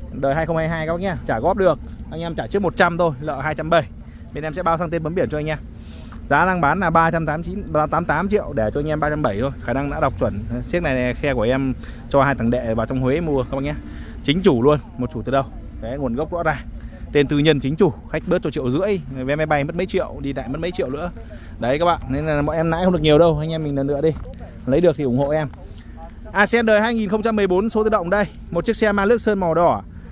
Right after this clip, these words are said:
À, chiếc xe này với động cơ cũng tất cả một chấm tư hết nhá, đỡ phải giới thiệu, tất cả một chấm tư.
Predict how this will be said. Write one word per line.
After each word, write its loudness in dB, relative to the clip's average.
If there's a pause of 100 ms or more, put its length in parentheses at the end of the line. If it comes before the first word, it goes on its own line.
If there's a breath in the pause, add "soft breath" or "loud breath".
(140 loud breath)
À, 4
chiếc 0
xe 4
này 4
với 4
động 0
cơ 2
cũng -6
tất 2
cả -2
một -2
chấm -2
tư 2
hết 2
nhá, 0 (140)
đỡ -4
phải 0
giới 2
thiệu, 0 (180)
tất -4
cả 2
một -2
chấm 0
tư. 4